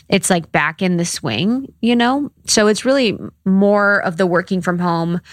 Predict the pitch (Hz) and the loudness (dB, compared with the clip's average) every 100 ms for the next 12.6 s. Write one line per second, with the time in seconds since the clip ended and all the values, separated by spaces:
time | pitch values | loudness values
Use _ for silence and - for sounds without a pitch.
0 | - - _ 156 180 185 208 196 190 185 | -20 -20 _ 0 2 2 2 4 4 2
1 | 160 160 160 160 160 160 170 180 180 170 | 2 2 2 0 0 0 0 2 2 2
2 | 165 165 160 160 - _ _ - - - | 2 0 0 -2 -6 _ _ -10 -4 0
3 | 185 175 185 180 175 170 165 170 185 _ | 0 2 2 4 2 2 2 0 -4 _
4 | - 180 165 165 165 165 - 175 - 175 | -2 0 2 2 0 -2 -4 -6 0 -2
5 | - 165 160 160 - - - - - 202 | 2 2 2 2 -2 -14 -20 -16 -2 0
6 | 196 196 247 - 427 240 - 185 185 180 | 2 2 0 0 -2 -2 -2 0 2 2
7 | 185 220 220 180 - 202 180 165 170 160 | 0 0 0 0 0 0 0 0 -2 0
8 | 180 165 160 165 165 165 160 156 160 160 | 2 2 2 2 2 0 0 -2 0 0
9 | 160 160 175 - 202 208 156 165 196 - | -2 -4 -6 -2 0 2 2 0 -4 -10
10 | - - - 185 180 170 165 165 208 202 | -20 -16 0 2 4 2 0 0 2 2
11 | 202 196 196 190 190 165 165 143 131 165 | 2 0 2 2 2 0 0 0 -2 -2
12 | 180 - 170 170 165 | -2 -2 -2 0 -2